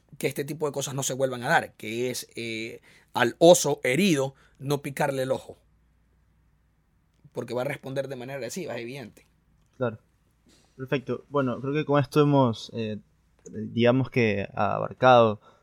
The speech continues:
Speaker 2: de una manera, de, de una manera muy per-, perfecta lo que sería este conflicto, ¿no? Eh, y bueno, Gustavo, te doy las gracias otra vez por haber, este, participado, haber aceptado, eh, la participación en el podcast. Y bueno, pues espero que en algún momento podamos otra vez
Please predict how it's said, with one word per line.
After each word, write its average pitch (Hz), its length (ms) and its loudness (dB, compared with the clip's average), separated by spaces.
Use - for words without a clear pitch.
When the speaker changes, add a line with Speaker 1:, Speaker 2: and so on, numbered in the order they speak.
Speaker 2:
de 110 80 -2
una 117 60 4
manera, 117 440 4
de, 113 300 0
de 120 100 0
una 123 140 2
manera 117 260 4
muy 120 340 4
per-, 107 540 -4
perfecta 110 640 2
lo 110 140 2
que 104 80 -4
sería 110 240 -2
este 110 300 0
conflicto, 104 800 -6
¿no? 110 140 -12
Eh, 120 420 6
y 135 40 0
bueno, 139 480 2
Gustavo, 131 360 2
te 131 80 0
doy 135 80 2
las 135 180 0
gracias 139 480 0
otra 120 240 0
vez 123 80 0
por 120 160 -2
haber, 120 320 4
este, 110 480 -2
participado, 107 920 2
haber 120 240 4
aceptado, 113 920 4
eh, 104 360 0
la 107 220 2
participación 120 800 0
en 117 60 -2
el 113 160 -6
podcast. 135 500 -2
Y 110 200 -2
bueno, 123 240 2
pues 101 140 -8
espero 120 260 -2
que 113 80 -6
en 113 60 -4
algún 113 180 -4
momento 113 220 -6
podamos 113 280 -4
otra 110 180 -6
vez 113 140 -8